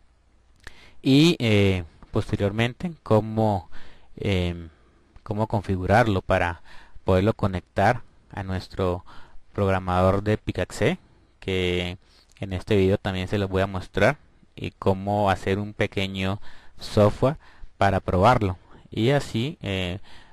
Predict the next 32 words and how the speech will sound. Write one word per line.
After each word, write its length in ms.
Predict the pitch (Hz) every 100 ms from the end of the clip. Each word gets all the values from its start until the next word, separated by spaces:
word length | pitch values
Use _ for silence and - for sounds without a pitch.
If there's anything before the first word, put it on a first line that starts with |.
| - - - -
continuar 560 | 104 95 95 95 95
con 140 | 104 107
el 80 |
desarrollo 400 | 98 - 92 95
de 40 | 104
nuestro 280 | 107 - 107
proyecto 420 | 110 101 - 127
y 120 | 110
hacer, 460 | 95 - 98 98 - -
eh, 520 | 101 95 90 87 87 - _ _ _
el, 360 | - 92 92 90
el 120 | 92
programa 400 | - 95 92 101
que 120 | -
hicimos 360 | 101 - 95 101
anteriormente 760 | 107 98 95 98 101 - 127
en 100 | 107
nuestro, 320 | 98 90 - -
en 100 | 95
el 100 | 90
software 460 | - 95 92 107 -
Cocodrive 500 | 104 - 101 98 92
Technology. 580 | 101 107 101 101 156 - - _ - - - - - - - _ -
Eh, 540 | - 92 87 87 87 90 -
vamos 260 | 92 95
a 40 | 95
hacerlo 300 | - 92 95
nuevamente 600 | 98 98 98 - 101 104
en 140 | 98 - - - -
el 80 | 107
software 320 | - 101 107
Logicator 580 | 107 104 101 104 104 139